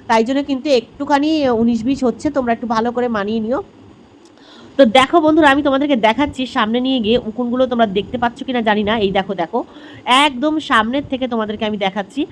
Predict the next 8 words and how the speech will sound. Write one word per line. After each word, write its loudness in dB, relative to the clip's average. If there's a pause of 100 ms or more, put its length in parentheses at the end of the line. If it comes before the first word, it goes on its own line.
(240)
অবশ্যই 2
তোমরা 0 (320)
ভালো -2
করে 0
দেখো, -2
দেখতে -4
পারবে। -2 (340)
আর -2